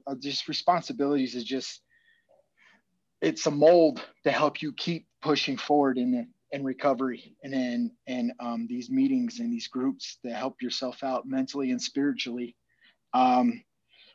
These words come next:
reco-, uh, responsibilities, you know, I never had any. Now I got a house, a car, a killer job. And it's all because I've been acted responsible and made right choices instead of the wrong choices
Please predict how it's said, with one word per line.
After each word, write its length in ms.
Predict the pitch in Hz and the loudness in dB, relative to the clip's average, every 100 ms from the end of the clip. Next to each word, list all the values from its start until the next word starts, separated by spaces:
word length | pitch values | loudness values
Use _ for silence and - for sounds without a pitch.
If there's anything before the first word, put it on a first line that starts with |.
| _ | _
reco-, 360 | 135 - 156 - | 2 4 4 4
uh, 180 | 143 131 | 6 6
responsibilities, 960 | 131 - - 160 - 131 147 156 151 123 | 6 4 6 4 2 -2 0 2 0 -2
you 80 | 139 | -2
know, 140 | 139 | 0
I 80 | 143 | -2
never 240 | 147 147 | -2 -2
had 260 | 127 143 160 | -2 0 0
any. 300 | 135 135 127 | 0 -2 -4
Now 220 | 135 139 | -2 -4
I 80 | 135 | -4
got 160 | 120 110 | -4 -4
a 20 | |
house, 540 | - 131 147 127 - | 0 0 0 -4 -12
a 60 | 117 | -12
car, 480 | - 147 139 147 - - _ _ _ _ _ - | -2 2 2 0 -4 -16 _ _ _ _ _ -16
a 60 | 120 | -10
killer 360 | - 156 147 | -2 0 0
job. 460 | 127 139 139 143 135 - _ _ _ _ _ - | 0 0 0 -2 -6 -16 _ _ _ _ _ -8
And 120 | 139 | -6
it's 140 | 143 156 | 0 4
all 160 | 151 | 4
because 360 | 139 - 156 147 | 2 2 2 4
I've 280 | 139 120 110 | 0 -2 -4
been 220 | 147 - _ | -4 -6 _
acted 340 | 147 139 147 120 | -2 -2 -6 -6
responsible 840 | 123 - 143 143 - 113 113 113 135 | -8 0 0 0 -8 -10 -10 -10 -8
and 140 | 131 | -2
made 180 | 131 127 _ | -2 -4 _
right 300 | 135 147 160 | 0 0 0
choices 520 | - 135 127 - 117 117 | -6 -4 -6 -6 -8 -8
instead 300 | 113 135 127 | -8 -8 -8
of 100 | 120 | -8
the 120 | 120 | -6
wrong 260 | 127 131 - | -4 -4 -8
choices 540 | 123 113 - 113 | -12 -12 -14 -16